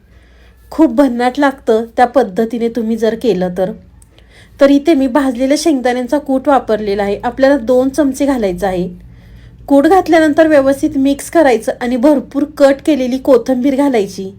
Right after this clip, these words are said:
तर तुम्हाला माझी आजची रेसिपी कशी वाटली मला नक्की कमेंट बॉक्समध्ये सांगा. तुम्ही माझा व्हिडिओ कुठनं पाहता ते सुद्धा मला कमेंट बॉक्समध्ये सांगायला विसरू नका. व्हिडिओ आवडला तर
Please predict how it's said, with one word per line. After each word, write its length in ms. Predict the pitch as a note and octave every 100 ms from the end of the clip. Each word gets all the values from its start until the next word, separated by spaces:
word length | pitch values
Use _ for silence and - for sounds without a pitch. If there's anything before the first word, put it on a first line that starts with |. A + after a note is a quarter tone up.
| - - - - - - _ - -
तर 100 | A3
तुम्हाला 460 | A3 B3+ B3+ B3+ C4
माझी 240 | C4+ B3+
आजची 380 | B3+ - - D4+
रेसिपी 480 | D4 C#4+ B3+ A3+ A3+
कशी 240 | B3 A#3+ D4
वाटली 380 | C4 A#3+ A3+ A#3
मला 240 | A#3 A#3+
नक्की 360 | B3+ A3+ - C4+
कमेंट 340 | C#4 A3 G#3
बॉक्समध्ये 420 | G3+ F#3+ G#3 F#3+
सांगा. 320 | G3 G#3 F3 F3+ F3 - _ _ - - - _ C4
तुम्ही 180 | A#3+
माझा 260 | C4+ B3+ A#3+
व्हिडिओ 440 | B3 A3 G#3 F#3
कुठनं 380 | F3+ A#3 A3+ A#3
पाहता 500 | C4 C#4+ B3+ - G#3+ G3+
ते 100 | B3
सुद्धा 420 | B3 C#4+ - G#3+ G#3
मला 260 | A3 G#3+ A#3
कमेंट 360 | A#3 A3+ A3+ A3
बॉक्समध्ये 420 | A3+ A#3+ A#3 A#3
सांगायला 540 | C4 B3 B3 G#3 G3
विसरू 440 | G#3 G#3+ F#3 A3+ B3
नका. 300 | A3 G3+ G3 - - _ _ - - _ - _ - - _
व्हिडिओ 220 | B3 B3+
आवडला 480 | B3+ B3+ B3+ G#3+ F#3
तर 100 | A3